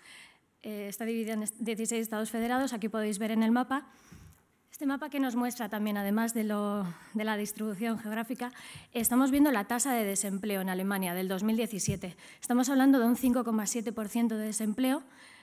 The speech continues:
Respecto de, eh, la tasa de paro en Euskadi,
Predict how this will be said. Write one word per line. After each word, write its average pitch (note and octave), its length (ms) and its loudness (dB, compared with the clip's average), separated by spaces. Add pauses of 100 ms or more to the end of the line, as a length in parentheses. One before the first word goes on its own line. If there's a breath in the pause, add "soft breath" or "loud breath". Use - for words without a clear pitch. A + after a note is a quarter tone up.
(100)
Respecto A#3 440 -2
de, G#3+ 320 -2
eh, G#3 440 -8
la G#3 120 -6
tasa A#3+ 240 -4
de B3 100 -2
paro B3 160 -2
en A#3 120 0
Euskadi, A3+ 500 -2